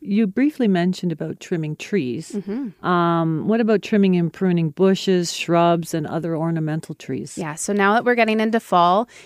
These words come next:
Speaker 2: it's when you wanna be picky and choosy about the things you should be pruning. Um, when you get into anything that's gonna flower first thing in the spring,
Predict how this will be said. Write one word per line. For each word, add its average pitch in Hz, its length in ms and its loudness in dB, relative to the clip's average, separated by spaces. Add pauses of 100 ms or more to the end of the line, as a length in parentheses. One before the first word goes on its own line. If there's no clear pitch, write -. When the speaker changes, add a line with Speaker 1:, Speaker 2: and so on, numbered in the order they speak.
Speaker 2:
it's - 180 -2
when 226 120 2
you 262 60 2
wanna 311 180 4
be 269 100 0
picky 226 340 -6
and 208 100 0
choosy 196 300 -4
about 185 180 -2
the 185 60 -6
things 180 300 -6
you 180 80 -4
should 160 320 -8
be 175 100 -6
pruning. - 500 -12 (360)
Um, 180 340 0
when 214 140 2
you 233 80 0
get 254 100 2
into 269 260 0
anything 254 300 2
that's 254 160 -2
gonna 226 220 0
flower 208 420 2
first - 380 -6
thing 214 160 -2
in 220 80 -2
the 220 80 -2
spring, 202 500 -4